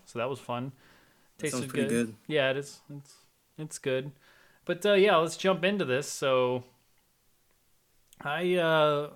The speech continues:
Speaker 1: I went to work. I mean, I had, I had put in some extra time throughout the week at work, and then, uh,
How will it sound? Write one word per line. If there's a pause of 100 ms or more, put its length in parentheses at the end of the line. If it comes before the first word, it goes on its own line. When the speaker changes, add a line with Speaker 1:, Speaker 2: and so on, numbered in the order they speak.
Speaker 1:
I
went
to
work. (300)
I
mean,
I
had, (440)
I
had
put
in
some
extra
time
throughout
the
week
at
work,
and
then,
uh,